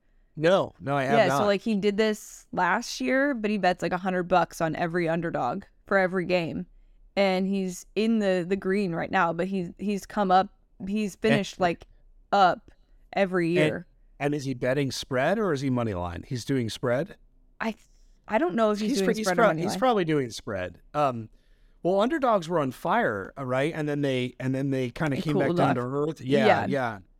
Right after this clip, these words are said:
Speaker 1: And, and by the way, overs, did you see the totals? I mean,
Speaker 2: No.
Speaker 1: um, yeah, like, the totals did the same thing. I believe the overs,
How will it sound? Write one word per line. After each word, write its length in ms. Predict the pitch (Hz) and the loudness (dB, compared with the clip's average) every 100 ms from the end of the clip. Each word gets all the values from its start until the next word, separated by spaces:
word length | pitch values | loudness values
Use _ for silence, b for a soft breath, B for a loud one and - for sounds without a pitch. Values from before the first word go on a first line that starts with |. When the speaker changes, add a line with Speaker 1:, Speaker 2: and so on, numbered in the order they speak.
| _ _ - | _ _ -6
Speaker 1:
And, 180 | 151 143 | -4 -4
and 220 | 147 147 | -4 0
by 100 | 196 | 2
the 80 | 156 | 4
way, 220 | 156 127 | 2 2
overs, 580 | - 160 180 190 196 - | -2 -2 0 0 -2 -4
did 180 | 139 120 | -8 -6
you 80 | 127 | -6
see 160 | - | -6
the 100 | 147 | -6
totals? 640 | 110 - 151 151 180 190 - | -8 -4 -2 0 -2 -4 -6
I 80 | 135 | -2
mean, 360 | 123 117 110 104 _ | -2 -2 -4 -6 _
Speaker 2:
No. 400 | 185 190 185 170 - | -2 2 4 2 0
Speaker 1:
um, 400 | 131 120 117 - - | -2 -2 -4 -10 -4
yeah, 200 | 151 139 | -2 2
like, 200 | 151 139 | 2 2
the 60 | 160 | -2
totals 360 | - 185 185 147 | -2 0 0 -2
did 160 | 151 | -4
the 80 | 127 | -4
same 300 | - 147 123 | -4 -2 -2
thing. 320 | - 151 113 | -4 -4 -2
I 80 | 113 | -6
believe 460 | 131 143 156 226 170 | -6 -2 0 0 -2
the 140 | 131 | -4
overs, 840 | - 151 190 160 127 113 - - | 0 0 2 2 0 -2 -8 -12